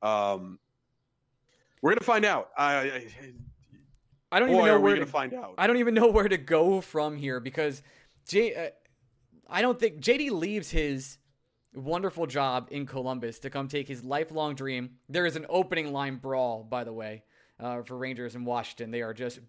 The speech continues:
Speaker 2: beating the shit out of each other. We were recording this during the opening of the game. So
Speaker 1: Oh, who, was it the, was it the fourth line that started, I'm assuming?
Speaker 2: Yeah, it looks like
Speaker 1: Oh,
Speaker 2: it.
Speaker 1: Di Giuseppe, Rooney,
Speaker 2: Yeah.
Speaker 1: and Blackwell?
Speaker 2: Yeah, just going for it.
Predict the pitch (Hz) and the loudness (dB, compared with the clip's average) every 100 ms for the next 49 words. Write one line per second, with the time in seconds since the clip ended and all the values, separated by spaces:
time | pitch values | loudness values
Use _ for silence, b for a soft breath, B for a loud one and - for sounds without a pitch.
0 | 143 139 123 117 139 120 113 127 123 160 | -10 -8 -6 -8 -6 -6 -8 -8 -2 -2
1 | 151 143 156 147 135 127 143 135 131 123 | 0 -2 -2 -2 -4 -6 -4 -4 -2 -4
2 | 123 120 117 110 117 107 107 _ _ _ | -4 -8 -8 -8 -10 -10 -14 _ _ _
3 | - 127 113 123 120 117 120 110 113 127 | -4 -4 -4 -8 -12 -2 -2 0 -6 0
4 | 117 110 104 135 123 127 123 120 104 - | 0 -2 -6 2 2 4 2 2 -2 2
5 | 123 127 131 127 123 - 139 135 131 117 | 2 4 2 2 0 -4 -4 -2 -2 -2
6 | 110 107 110 - 113 110 120 120 123 151 | -4 -6 -8 -10 -14 -8 -8 -2 2 4
7 | 139 117 143 120 - 143 143 131 127 135 | 2 2 0 -2 2 2 2 0 2 2
8 | 139 135 131 120 123 120 117 113 104 110 | 2 0 -4 -2 0 0 0 -4 -8 0
9 | 117 131 160 156 131 123 127 131 120 113 | 0 2 2 2 2 0 -2 -2 -4 -6
10 | 110 107 - | -8 -8 -10